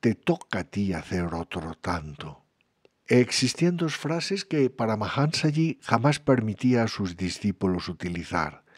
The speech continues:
"No puedo" y "no quiero". Él siempre insistía en que el discípulo debería estar dispuesto a hacer el esfuerzo.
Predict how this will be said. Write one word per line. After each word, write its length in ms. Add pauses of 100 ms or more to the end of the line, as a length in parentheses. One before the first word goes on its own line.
(840)
"No 240
puedo" 540 (500)
y 120
"no 180
quiero". 520 (720)
Él 380 (180)
siempre 540
insistía 880 (520)
en 120
que 280
el 180
discípulo 720
debería 400
estar 340
dispuesto 800
a 140
hacer 400
el 180
esfuerzo. 840